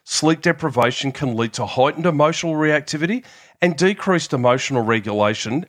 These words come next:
affecting decision-making processes that involved emotional considerations. Sleep-deprived individuals can be also more prone to mood swings, irritability,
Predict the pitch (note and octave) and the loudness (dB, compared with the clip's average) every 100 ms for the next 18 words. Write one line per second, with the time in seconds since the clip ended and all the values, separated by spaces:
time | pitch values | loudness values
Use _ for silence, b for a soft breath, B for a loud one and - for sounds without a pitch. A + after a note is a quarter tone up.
0 | - C3 C#3+ C3+ C3+ A#2+ - - D3+ E3 | -6 0 0 0 -2 -2 -2 0 0 2
1 | F3 D3 C#3 B2+ G#2+ A#2 A#2 - G#2 A#2+ | 2 2 0 -4 -4 0 0 0 -6 -6
2 | A2 B2 A2+ G#2 G#2+ G2+ A2 G#2 A2 A2+ | -6 -2 0 2 2 2 -2 0 0 0
3 | A2 G#2 G#2 G2 G#2+ F#2+ F#2+ G2 - F2+ | -6 -6 -6 -4 -4 -2 0 -2 -6 -14
4 | - b b b b b - - F#3+ F#3+ | -16 b b b b b -4 2 2 0
5 | G#3 F#3 D3 B2+ C3+ A2+ A#2+ D3+ A#2 A#2+ | 0 2 2 2 -4 -4 -6 -4 -4 -6
6 | - C#3 B2+ D3 - C3+ A2+ A#2 C#3 F3+ | -6 -2 0 -2 0 0 2 2 0 0
7 | - G#2+ F#2 b b b - C#3+ C3+ D#3+ | 0 0 -2 b b b 2 4 4 2
8 | - F3 F#3 C4 - _ _ D#3 F3 G3 | -2 -2 0 0 -6 _ _ 0 2 2
9 | C#3 C3+ A#2+ G#2 A#2+ | 2 0 0 -2 -4